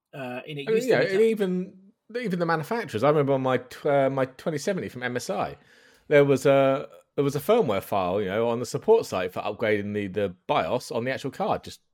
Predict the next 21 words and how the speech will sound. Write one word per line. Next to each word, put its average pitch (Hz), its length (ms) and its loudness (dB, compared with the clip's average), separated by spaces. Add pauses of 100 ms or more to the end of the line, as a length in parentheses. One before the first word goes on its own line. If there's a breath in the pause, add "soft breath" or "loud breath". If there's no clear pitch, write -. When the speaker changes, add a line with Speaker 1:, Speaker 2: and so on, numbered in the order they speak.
(120)
Speaker 2:
download 98 220 0
it 101 80 -2
on 95 100 -4
Windows, 123 380 0
run 113 120 0
the 104 80 0
executable, 139 540 -4
job 156 160 -2
done. 190 200 -2 (920 loud breath)
Speaker 1:
Yeah, 170 360 0
and 220 220 -4
people 254 300 0
for 220 160 0
a - 40 2
long 202 160 2
time, 151 440 -2 (420)
you 185 120 -4
flash 185 340 -8
stuff 147 320 -4
because 151 320 -8
it - 80 -20